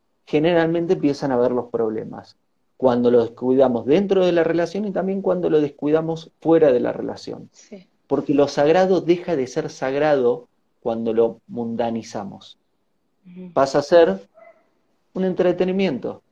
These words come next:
Speaker 1: y,
Speaker 2: Sí.
Speaker 1: y, y, y pierde su conexión espiritual.
Speaker 2: Totalmente,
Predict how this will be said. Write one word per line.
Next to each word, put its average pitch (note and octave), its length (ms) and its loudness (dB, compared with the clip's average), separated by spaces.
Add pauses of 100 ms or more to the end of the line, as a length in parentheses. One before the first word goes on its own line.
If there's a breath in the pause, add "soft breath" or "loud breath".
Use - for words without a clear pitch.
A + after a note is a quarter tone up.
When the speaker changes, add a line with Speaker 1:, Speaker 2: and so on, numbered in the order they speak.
(440)
Speaker 1:
y, C3 140 2
Speaker 2:
Sí. - 80 -6
Speaker 1:
y, C#3 80 0
y, C3+ 320 -2 (120)
y D3+ 40 -12 (120)
pierde E3 640 4
su - 180 -10
conexión B2+ 500 -2
espiritual. A2+ 540 -8 (1300)
Speaker 2:
Totalmente, G3+ 680 -6